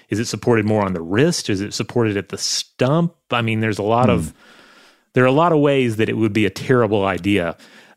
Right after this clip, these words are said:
Speaker 1: but there may be some ways that you could actually have it well supported on the wrist, I guess.
Speaker 2: I can shed no light on the, uh, on the knife hand or the claw, but, uh, one fact I do remember about John Saxon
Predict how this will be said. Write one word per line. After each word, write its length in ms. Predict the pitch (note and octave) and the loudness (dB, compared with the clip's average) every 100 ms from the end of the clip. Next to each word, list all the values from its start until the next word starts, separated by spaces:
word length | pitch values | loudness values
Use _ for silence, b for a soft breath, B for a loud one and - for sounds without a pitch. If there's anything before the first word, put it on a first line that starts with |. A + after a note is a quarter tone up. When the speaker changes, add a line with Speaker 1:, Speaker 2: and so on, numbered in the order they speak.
| - | -4
Speaker 1:
but 100 | A2+ | 0
there 120 | B2 | 2
may 160 | A#2+ B2 | 2 2
be 140 | B2 | 0
some 200 | - A2+ | 0 0
ways 300 | G#2 G#2 F#2+ | 2 0 -2
that 80 | A2 | -4
you 160 | G#2 G#2 | -4 -2
could 140 | G2 | 0
actually 520 | F#2+ - G#2 F#2 F2 | 0 -2 -2 -2 -2
have 160 | F2+ F#2 | -4 -4
it 140 | - | -2
well 180 | F#2+ F2 | -2 -2
supported 500 | - - G2 F2 E2+ | -4 -4 -4 -4 -6
on 120 | E2 | -10
the 80 | D#2 | -10
wrist, 340 | E2 E2+ - - | -8 -8 -10 -14
I 60 | |
guess. 380 | D2 - - - _ _ _ | -18 -18 -20 -20 _ _ _
Speaker 2:
I 80 | C3 | 0
can 180 | D3 C3+ | 2 4
shed 340 | - D#3 D#3 | 6 6 4
no 180 | D3+ C3 | 6 6
light 340 | A2+ A2+ A2 G#2 | 6 6 6 4
on 180 | G2 | 4
the, 260 | G2 F#2 F#2+ | 2 0 -2
uh, 60 | F#2+ | -2
on 360 | F#2 F#2+ G2 | -2 2 2
the 80 | F#2+ | 4
knife 300 | G2+ G#2 - | 4 4 2
hand 280 | G#2+ F#2 F2 | 0 2 0
or 80 | E2 | -2
the 80 | |
claw, 460 | - A#2+ G2+ F2 D#2 | -4 2 4 4 0
but, 280 | E2+ F#2+ - | 2 0 0
uh, 120 | A2 G2 | -4 -4
one 340 | G2+ A2 A2+ | 2 2 2
fact 320 | A#2+ G#2+ - | 2 2 2
I 60 | G2 | -2
do 160 | G2 G2 | 2 2
remember 320 | F#2+ F#2+ F2+ | 2 2 2
about 260 | E2+ E2 | 2 -2
John 260 | F#2+ F#2+ F#2 | 0 0 0
Saxon 560 | F#2 F2 - F#2+ E2+ | 2 0 0 -2 -2